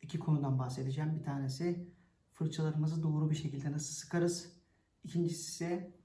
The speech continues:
doğru bir fırça sıktıktan sonra zemin ebrumuzu nasıl tekneye atarız? Çünkü, e, bu şekil ayarlanmadığı zaman, bu boya miktarı ayarlanmadığı zaman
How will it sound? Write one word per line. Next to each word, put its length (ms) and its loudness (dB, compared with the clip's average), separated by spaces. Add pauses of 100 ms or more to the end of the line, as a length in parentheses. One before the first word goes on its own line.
(380)
doğru 240 2
bir 220 2
fırça 220 -2
sıktıktan 580 -6
sonra 320 -2
zemin 260 2
ebrumuzu 520 2
nasıl 260 0 (320)
tekneye 380 -2
atarız? 460 -2 (540)
Çünkü, 460 0 (380)
e, 320 0
bu 260 2
şekil 340 -2
ayarlanmadığı 600 0
zaman, 420 2
bu 380 0
boya 240 4
miktarı 300 2
ayarlanmadığı 580 0
zaman 380 0